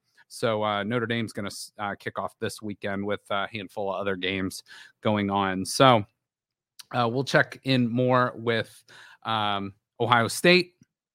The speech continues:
later, uh, as we get closer to the season. We'll have plenty of Ohio State coverage for you throughout the season. So this football season, we're gonna be covering a lot of stuff. So, um,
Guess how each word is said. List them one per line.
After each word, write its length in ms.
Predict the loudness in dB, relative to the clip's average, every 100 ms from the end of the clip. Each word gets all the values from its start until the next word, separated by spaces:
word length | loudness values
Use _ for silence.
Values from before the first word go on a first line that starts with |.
| _ _ _ _
later, 500 | 0 4 6 6 4
uh, 440 | 4 4 4 2 0
as 240 | -4 -2
we 100 | -4
get 180 | -4 -4
closer 340 | -6 -6 -8
to 60 | -12
the 80 | -12
season. 500 | -8 -6 -2 -2 -2
We'll 100 | -6
have 120 | -8
plenty 460 | -6 2 4 6
of 240 | 4 2 -4 -18 -6
Ohio 240 | 2 4 2
State 280 | 2 -2 2
coverage 320 | 2 2 0
for 200 | -2 0
you 160 | -2
throughout 320 | -4 -4 -4 -6
the 60 |
season. 420 | -10 -6 -4 -4
So 320 | -4 -2 -2 -4 -14 -20 _
this 440 | 4 4 4 -2 -12
football 460 | -8 2 2 4 2
season, 340 | 0 -4 -4
we're 80 | 0
gonna 140 | 0 0
be 100 | 0
covering 440 | 0 0 2 0
a 100 | -4
lot 260 | 0 2 2
of 60 |
stuff. 320 | 0 -8 -10 -6
So, 460 | 0 0 0 -4 _ -20 -20 -6
um, 540 | -2 0 0 -2 -4